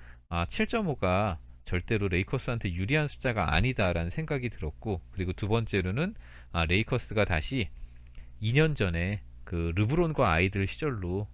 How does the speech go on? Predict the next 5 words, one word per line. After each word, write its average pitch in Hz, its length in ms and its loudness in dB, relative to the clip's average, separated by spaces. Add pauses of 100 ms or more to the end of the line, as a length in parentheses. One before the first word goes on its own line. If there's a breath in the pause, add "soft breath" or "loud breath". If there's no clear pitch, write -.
어, 80 180 -2
돌아온 143 420 2
경기력이구나라는 87 1120 0
생각이 135 340 -2
들었습니다. 76 680 -6